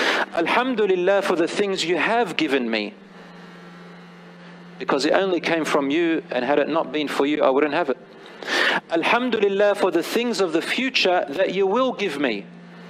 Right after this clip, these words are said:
And Alhamdulillah for the things of the future that you will not give me.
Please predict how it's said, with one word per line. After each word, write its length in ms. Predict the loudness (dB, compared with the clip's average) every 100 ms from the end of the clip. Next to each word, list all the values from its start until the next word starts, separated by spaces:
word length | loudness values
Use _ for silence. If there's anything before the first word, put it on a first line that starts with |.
| -18 -18 -14 -12 -4 -2 0 0
And 120 | 0 2
Alhamdulillah 760 | 2 0 0 0 0 2 2
for 140 | 2 2
the 100 | 2
things 340 | 0 -2 0
of 120 | 0
the 80 | 0
future 480 | -2 -4 -2 2 2
that 160 | 2 2
you 180 | 0
will 220 | 2 2 2
not 320 | 2 0 -2
give 200 | -6 -4
me. 220 | -6 -6